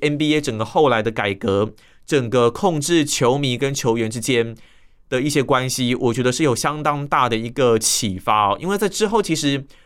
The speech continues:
像是，呃，再来到洛杉矶湖人的 Russell Westbrook，过去他在奥克拉荷马雷霆的时候，也是有发生过跟球迷互相叫嚣，因为球迷呢用，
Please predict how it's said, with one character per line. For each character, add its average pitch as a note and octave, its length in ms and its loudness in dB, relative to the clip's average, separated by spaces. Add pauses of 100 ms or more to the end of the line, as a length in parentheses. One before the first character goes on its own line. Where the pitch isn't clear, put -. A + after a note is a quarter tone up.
(140)
像 G#3+ 220 -2
是， F3+ 380 2
呃， C3 260 4
再 E3 140 0
来 D3 100 2
到 D3+ 200 2
洛 D#3 120 2
杉 D3+ 180 -4
矶 D3 160 -2
湖 B2 220 -4
人 G#2+ 200 -2
的 A2+ 260 2
Russell C#3+ 340 2
Westbrook， C#3 360 -2 (400)
过 G#3 200 4
去 F#3+ 100 2
他 E3+ 160 -2
在 F3+ 100 0
奥 D#3+ 120 4
克 E3 140 0
拉 D#3 180 2
荷 D3+ 120 -2
马 A#2+ 180 2
雷 A2+ 160 -2
霆 B2 120 -8
的 A2+ 80 -4
时 A2 160 -2
候， A#2+ 280 2 (260)
也 B2+ 120 0
是 B2+ 100 0
有 A#2 100 4
发 C#3+ 180 2
生 D3 140 -4
过 C#3 120 2
跟 D3 160 0
球 C3 180 0
迷 A2+ 140 -4
互 C#3 180 -2
相 C3 200 -2
叫 C3 240 0
嚣， A#2+ 340 0 (240)
因 D#3 120 -6
为 D#3+ 100 0
球 C#3+ 160 2
迷 C3 140 -4
呢 B2+ 120 -4
用， C#3 240 -2